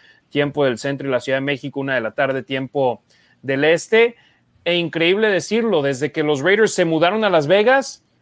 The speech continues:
cinco ganados en casa, nueve ganados en patio ajeno.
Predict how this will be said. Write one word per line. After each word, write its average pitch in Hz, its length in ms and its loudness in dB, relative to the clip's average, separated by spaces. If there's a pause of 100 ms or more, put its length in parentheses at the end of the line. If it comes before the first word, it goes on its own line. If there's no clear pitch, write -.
(280)
cinco 233 500 0
ganados 175 420 0
en 139 120 -8
casa, 196 480 -2 (340)
nueve 185 840 2
ganados 147 480 -2
en 131 100 -8
patio 135 280 -6
ajeno. 98 400 -14